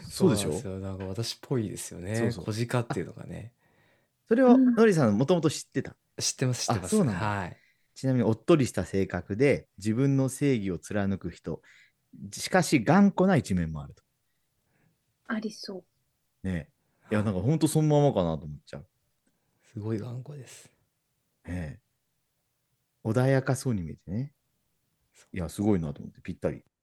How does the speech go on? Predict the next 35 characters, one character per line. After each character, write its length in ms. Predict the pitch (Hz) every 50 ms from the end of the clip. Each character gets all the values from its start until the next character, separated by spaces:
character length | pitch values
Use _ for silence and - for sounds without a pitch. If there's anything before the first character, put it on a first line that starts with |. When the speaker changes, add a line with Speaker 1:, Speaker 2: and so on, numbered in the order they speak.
| _ _
Speaker 1:
さ 100 | - -
こ 60 | 107
さ 60 | 90 92
ん 40 |
い 20 | 90
い 40 | 82
で 60 | 76
す 80 | -
か、 60 | - -
そ 60 | -
れ。 60 | - - _ _ _ _ _ -
う 40 | 90
ん。 100 | 78 - _ _
Speaker 3:
は 180 | - 294 294 277
い。 140 | 269 277 _ _ _ _ _ _ _ _ _ _ _
Speaker 2:
あ 60 | -
り 60 | - 101
が 20 |
と 0 |
う 0 |
ご 60 | 98
ざ 60 | 92
い 40 | 85
ま 60 | 80
す。 300 | 98 - - - - _ _ _ _ _ _ _ _ _ _ _ _ _ _ _
Speaker 1:
は 180 | _ - - 92
い。 120 | 82 - _ _ _ _ _ _
じ 60 | 113
ゃ 20 | 107
あ、 20 |
た 100 | - 101
け 80 | - 98
る 60 | 90
さ 120 | - -
ん。 80 | 60